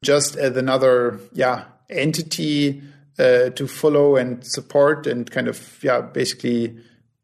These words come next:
take place in shaping, um, shaping a development around, um, Circles. And then, of course, there is, there's plenty of things, uh,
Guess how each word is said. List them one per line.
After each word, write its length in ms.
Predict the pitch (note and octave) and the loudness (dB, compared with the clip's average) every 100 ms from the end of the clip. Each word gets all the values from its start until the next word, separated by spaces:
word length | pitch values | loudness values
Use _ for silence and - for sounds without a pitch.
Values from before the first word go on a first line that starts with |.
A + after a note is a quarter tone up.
| _ | _
take 280 | C#3+ C3 - | -2 -2 0
place 360 | B2+ C3+ C#3 | 2 2 0
in 160 | C3+ B2 | -4 -4
shaping, 840 | - C#3+ C#3 C3+ C3 B2+ A#2+ A#2 - - | 2 0 2 -2 0 -6 -8 -10 -16 -10
um, 380 | C3 A#2+ A#2+ | -6 -6 -6
shaping 480 | - C#3 C3+ C3 B2 - - _ - | -2 -2 0 -2 -4 -10 -16 _ -4
a 120 | A#2+ | -4
development 640 | A#2 A#2+ B2+ C3 C3 B2 | -4 -2 0 0 -2 -6
around, 640 | B2 A#2+ C3 E3 G3 G3 - _ _ _ | -4 -2 -2 -2 -2 -6 -14 _ _ _
um, 340 | C#3 C3+ C3 C3 | 2 4 2 -2
Circles. 680 | - D3 D3 F3 F3 - - _ _ _ | 2 2 4 0 0 -8 -14 _ _ _
And 260 | D3+ E3 F3 | 0 2 2
then, 160 | A3 G#3+ | 2 2
of 120 | - | 2
course, 200 | G3+ - | 0 4
there 180 | D3 D#3 | 2 4
is, 360 | D#3+ D3 - - | 0 -2 -8 -4
there's 300 | D3+ C#3+ C#3+ | 2 2 2
plenty 680 | - E3+ D#3+ E3 D#3 C#3+ C#3 | -2 0 0 0 -2 0 0
of 440 | - C#3 C3+ - - _ _ | 0 0 0 -4 -18 _ _
things, 540 | - B2+ B2+ - - - | -4 -2 -4 -6 -10 -4
uh, 360 | B2 A#2 A2+ | -2 0 0